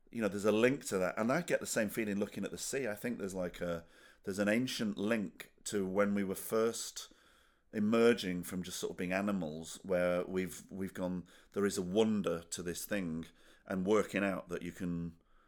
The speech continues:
plant that and then that grows, and then if we put 'em in a row, then you get a few of them, and then we can all eat.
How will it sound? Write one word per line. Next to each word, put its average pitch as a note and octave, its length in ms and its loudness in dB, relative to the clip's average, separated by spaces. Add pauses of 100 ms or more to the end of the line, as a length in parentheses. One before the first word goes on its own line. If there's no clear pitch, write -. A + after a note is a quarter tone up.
(880)
plant G2+ 340 -4
that G2+ 180 -4
and E2+ 80 -10
then F2 160 -4
that F#2+ 200 -8
grows, F2 440 -6
and F2 80 -8
then F2+ 120 -6
if F2+ 120 -10
we G2+ 60 -8
put A2+ 220 -8
'em C#3+ 80 -8
in C#3 80 -8
a G#2+ 40 -6
row, A2+ 260 -6
then F2 120 -8
you F#2 60 -10
get G2+ 100 -8
a - 40 -14
few C3 260 -8
of F#2+ 40 -8
them, E2+ 120 -8
and E2 80 -6
then F#2 100 -6
we F#2+ 80 -6
can F#2+ 160 -8
all F#2 220 0
eat. B2 240 -4